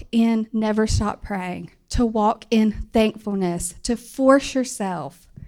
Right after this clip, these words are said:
Sometimes it really does feel like there needs to be a better <laughs> answer than that. It's kind of like, I know for a fact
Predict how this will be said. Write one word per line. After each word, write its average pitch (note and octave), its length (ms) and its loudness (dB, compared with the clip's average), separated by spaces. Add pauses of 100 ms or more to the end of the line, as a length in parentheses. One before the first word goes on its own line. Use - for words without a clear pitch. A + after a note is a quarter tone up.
(340)
Sometimes D4+ 540 2
it C4 200 2
really A#3 540 0
does A3 300 0
feel G#3 300 -4
like E3+ 340 -8 (320)
there A3 160 0
needs A3 360 -2
to C4 120 -4
be A#3 140 -2
a G#3 80 -2
better B3+ 440 6
<laughs> - 40 -6
answer A3 480 0
than A#3 240 -4
that. F#3+ 340 -4 (920)
It's B3+ 160 -2
kind B3+ 280 2
of B3 80 0
like, A3+ 400 0 (240)
I A#3 160 2
know B3 160 2
for B3 180 -2
a A3+ 100 0
fact G3+ 600 0